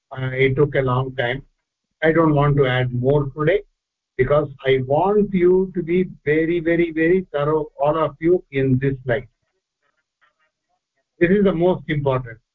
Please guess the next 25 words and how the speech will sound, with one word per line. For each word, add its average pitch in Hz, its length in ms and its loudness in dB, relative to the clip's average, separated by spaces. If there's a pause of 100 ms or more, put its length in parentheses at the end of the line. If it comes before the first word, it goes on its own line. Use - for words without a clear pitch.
(400)
If 202 280 0
you 170 140 4
have 214 260 0
studied 196 440 -4
this, 202 180 0 (640)
you 147 140 4
are, 139 240 -2 (220)
you 151 120 0
can 156 260 -4
speak 208 280 -4 (160)
fluently 170 480 0
in 151 200 -2
Sanskrit. 127 400 -6 (760)
Because 180 460 0 (260)
why? 175 320 -2 (640)
You 160 180 2
know 208 140 2
all 226 300 2
these 226 260 -2
verbs. 160 300 -2 (1700)
You 214 180 4
know 254 240 0
how 208 240 0
to 220 80 -4
use 202 360 0